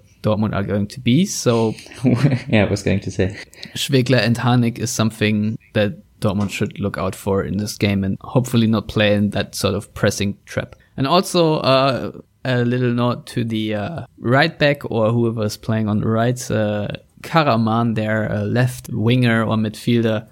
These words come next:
Speaker 1: has, uh, ninety percent tackling success so, so far this season, and he is actually featuring regularly, which means that, uh, you also don't wanna lose possession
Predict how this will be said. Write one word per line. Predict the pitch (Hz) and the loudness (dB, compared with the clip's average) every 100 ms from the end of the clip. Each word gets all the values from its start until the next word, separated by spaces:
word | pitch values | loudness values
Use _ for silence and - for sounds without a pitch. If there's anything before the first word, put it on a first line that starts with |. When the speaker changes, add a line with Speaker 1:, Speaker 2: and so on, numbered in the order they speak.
| _ | _
Speaker 1:
has, | - 120 110 - | 0 0 2 -2
uh, | 107 107 | -2 0
ninety | 107 131 131 | 0 0 0
percent | 123 123 117 117 | -2 0 0 0
tackling | - 160 - 107 | -2 -2 0 -2
success | - 104 - 104 110 - | -2 -4 0 0 0 0
so, | 113 110 | 0 0
so | - - 107 | -6 -4 -2
far | 107 110 110 | 0 0 0
this | 123 | 0
season, | - 117 113 110 | 0 2 2 0
and | 104 | 0
he | - 110 | 0 -2
is | 107 - | -2 -4
actually | 120 117 | -4 -4
featuring | 107 117 110 110 107 | -2 -2 -2 -2 -2
regularly, | 110 143 131 107 107 156 | 0 0 0 0 2 2
which | 180 208 - | 2 0 0
means | 202 233 208 247 - - _ | 2 2 0 -2 -6 -14 _
that, | - 143 - 151 | 0 0 0 0
uh, | 147 143 139 143 | 4 4 2 0
you | 135 165 | 0 2
also | 135 151 147 | 2 0 -2
don't | 139 127 120 | 0 2 2
wanna | 123 117 117 113 | 2 2 2 2
lose | 117 117 | 0 -2
possession | - 131 123 110 113 107 123 | -6 -4 -2 -2 -2 -2 -4